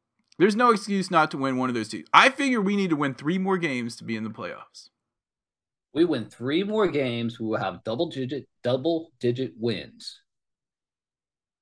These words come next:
Speaker 2: Do you think that's enough to get? You think that's enough to get if we go ten and seven? 'Cause right now, like I said earlier, we are the seventh team. We are in, we are in the playoff, playoffs period right now. We are the seventh team.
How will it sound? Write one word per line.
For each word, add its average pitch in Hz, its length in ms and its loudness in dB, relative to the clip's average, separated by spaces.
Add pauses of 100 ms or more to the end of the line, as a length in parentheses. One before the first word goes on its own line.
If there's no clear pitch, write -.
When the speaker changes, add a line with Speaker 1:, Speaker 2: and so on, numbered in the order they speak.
(1500)
Speaker 2:
Do 107 80 -8
you 107 40 -4
think 139 220 -6
that's 135 200 -2
enough 120 360 -4
to - 140 -20
get? 101 280 -4
You 104 140 -8
think 131 240 -8
that's 131 160 -2
enough 131 240 -4
to 131 80 -10
get 135 220 4
if 123 120 -4
we 110 160 -4
go 110 140 -2
ten 127 240 -4
and 117 100 -4
seven? 135 280 -2
'Cause 104 160 -10
right 135 200 2
now, 175 300 0
like 120 180 2
I 117 60 -2
said 143 220 -2
earlier, 127 400 0
we 123 200 0
are 143 120 4
the 117 100 -4
seventh 156 420 0
team. 147 200 0
We 131 100 -2
are 139 240 -2
in, 143 320 -2
we 139 200 2
are 131 180 2
in 143 240 -4
the 135 100 0
playoff, 123 480 2 (720)
playoffs 123 400 0
period 101 400 -4
right 101 180 -6
now. 98 180 -4
We 117 140 -2
are 113 40 -2
the 92 80 -8
seventh 123 420 -4
team. 95 260 -10